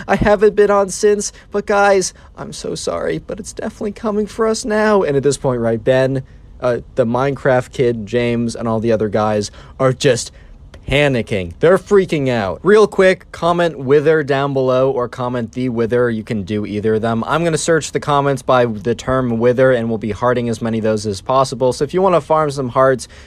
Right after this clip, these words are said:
maybe even get top commenter on the channel, make sure you comment Wither down below and leave a like if you haven't. I-, if you wanna claim your free nothing, man, I mean, that's a pretty good deal. Anyways, right, so at this point, James, Ben, the Minecraft kid, and all of their friends are terrified.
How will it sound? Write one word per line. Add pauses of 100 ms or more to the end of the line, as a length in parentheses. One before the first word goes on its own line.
maybe
even
get
top
commenter
on
the
channel, (160)
make
sure
you
comment
Wither
down
below
and
leave
a
like
if
you
haven't. (180)
I-,
if
you
wanna
claim
your
free
nothing,
man,
I
mean,
that's
a
pretty
good
deal. (300)
Anyways,
right,
so
at
this
point, (500)
James, (140)
Ben,
the
Minecraft
kid,
and
all
of
their
friends
are
terrified.